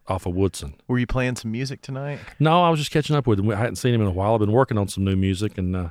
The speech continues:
Speaker 1: just went in there to pay my studio bill and get back in the swing of things. <laughs>
Speaker 2: Is that where you record?
Speaker 1: Yeah. Yeah.
Speaker 2: Okay.
Speaker 1: It's the Arbor Studio.
Speaker 2: Okay.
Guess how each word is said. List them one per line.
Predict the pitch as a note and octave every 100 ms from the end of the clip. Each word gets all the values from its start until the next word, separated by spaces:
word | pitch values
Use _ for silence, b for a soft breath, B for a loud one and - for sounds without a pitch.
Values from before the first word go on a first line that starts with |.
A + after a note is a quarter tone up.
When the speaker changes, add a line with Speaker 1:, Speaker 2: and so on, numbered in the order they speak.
| -
Speaker 1:
just | - G#2
went | G2
in |
there | G2 G2+
to | F2 - _ _
pay | G#2
my | G2 E2+
studio | A2 G#2 G2+
bill | G2 G#2 G#2
and | F#2
get | G2
back | G#2 F#2+
in | G2+ F#2
the | E2
swing | - - A2 F#2
of |
things. | F#2+ F2+ F#2 -
<laughs> | F3
Speaker 2:
Is | F3 C#3+
that | D3+
where | C#3+
you | C#3+
record? | C#3 D3 D3 E3+ B D3
Speaker 1:
Yeah. | B2+ E2+ - _ _
Yeah. | A#2+ -
Speaker 2:
Okay. | - A#2+ -
Speaker 1:
It's | F#2+ -
the |
Arbor | G2+ G2 F#2
Studio. | - F#2+ F2+ D#2+ _ -
Speaker 2:
Okay. | C3 C#3+ A#2+